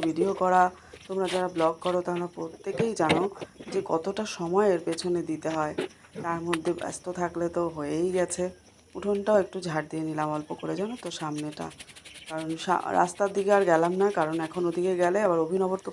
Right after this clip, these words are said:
পরীক্ষা, ওর টিফিন টিফিন তৈরি করা, রান্না বান্না, তোমরা তো জানোই আমার একই টাইমে সব কিছু করে বেরিয়ে যেতে হয়। যার জন্য ওদিকটা আর গেলাম না, সামনেটা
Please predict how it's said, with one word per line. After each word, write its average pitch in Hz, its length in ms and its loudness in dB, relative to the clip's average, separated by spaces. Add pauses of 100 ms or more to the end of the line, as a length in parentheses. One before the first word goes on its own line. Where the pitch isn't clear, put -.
পরীক্ষা, 202 360 -2 (100)
ওর 180 140 -4
টিফিন 185 320 -2
টিফিন 185 260 -2
তৈরি 180 240 -2
করা, 185 240 4
রান্না 165 380 4
বান্না, 175 300 2 (420)
তোমরা 208 300 -2
তো 208 80 -2
জানোই 175 440 4
আমার 170 160 0 (120)
একই 180 180 -2
টাইমে 190 340 2
সব 208 160 -6
কিছু - 180 -18
করে 190 300 -4
বেরিয়ে 160 260 -2
যেতে 165 180 -6
হয়। 160 200 -6 (800)
যার 175 200 0
জন্য 214 220 -4
ওদিকটা 170 320 -2
আর 175 160 0
গেলাম 175 280 0
না, 240 80 -4 (140)
সামনেটা 156 400 -2